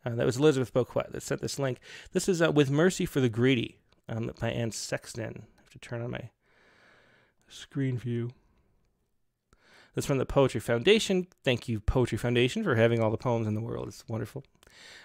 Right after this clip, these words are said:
Um, and, but now at the beginning here, um, "With Mercy for the Greedy" is the title.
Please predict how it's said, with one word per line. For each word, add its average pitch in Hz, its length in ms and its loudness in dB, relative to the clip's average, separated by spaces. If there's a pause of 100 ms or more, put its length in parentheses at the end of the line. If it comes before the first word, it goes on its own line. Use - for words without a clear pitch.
Um, 135 200 0
and, 175 120 -2
but 180 120 4
now 190 140 10
at 185 80 4
the 185 40 -6
beginning 247 340 2
here, 110 280 2 (500)
um, 127 220 2
"With 143 180 4
Mercy 190 380 4
for - 140 -2
the 123 100 4
Greedy" 120 320 2
is 107 140 -2
the 113 80 -6
title. 117 400 0